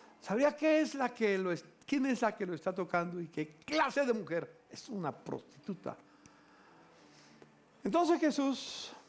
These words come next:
le dijo a manera de respuesta de lo que él tenía en su corazón,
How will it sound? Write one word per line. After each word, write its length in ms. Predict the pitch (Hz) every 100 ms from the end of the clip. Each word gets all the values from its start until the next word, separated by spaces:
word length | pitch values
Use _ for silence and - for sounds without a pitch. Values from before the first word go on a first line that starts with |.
| _ _ _ -
le 140 | 151
dijo 580 | 170 196 208 196 185 170 - _ _ -
a 120 | 139
manera 340 | 135 156 175 156
de 100 | 135
respuesta 680 | 123 - - 165 - 139
de 80 | 131
lo 100 | 127
que 80 | 151
él 80 | 143
tenía 300 | 147 139 156
en 60 |
su 120 | 143 147
corazón, 380 | 139 123 117